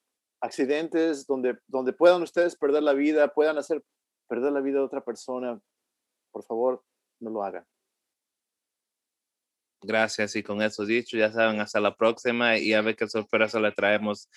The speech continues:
Speaker 2: este fin de semana. Oh, y pelea Canelo este fin de semana, so vamos
Speaker 1: Oh,
Speaker 2: a ver qué
Speaker 1: shit.
Speaker 2: pasa.
Speaker 1: Oh, man, that's right.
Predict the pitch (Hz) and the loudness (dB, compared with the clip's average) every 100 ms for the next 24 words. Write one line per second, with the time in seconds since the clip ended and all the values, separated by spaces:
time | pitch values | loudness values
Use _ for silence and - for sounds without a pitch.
0 | - - - 107 104 - 104 98 - 95 | -20 -4 -2 2 0 0 0 0 -2 -4
1 | 92 92 90 _ _ _ - _ 131 147 | -4 -4 -10 _ _ _ -20 _ 4 6
2 | 107 - 113 117 117 127 - 107 104 110 | 4 -2 -2 2 4 4 2 0 0 2
3 | 120 113 95 95 98 98 - 98 - 104 | 2 2 0 0 -2 -10 -12 -12 -8 -6
4 | 95 104 101 101 98 - 98 101 104 98 | -6 -6 -2 -2 -4 0 0 2 -2 -4
5 | 98 95 92 98 90 87 _ _ _ _ | -4 -2 -2 -2 -4 -10 _ _ _ _
6 | - - - - 131 311 143 123 143 - | -10 -8 -6 -8 -10 -8 -8 -6 -8 -10
7 | 147 175 156 | -12 -8 -8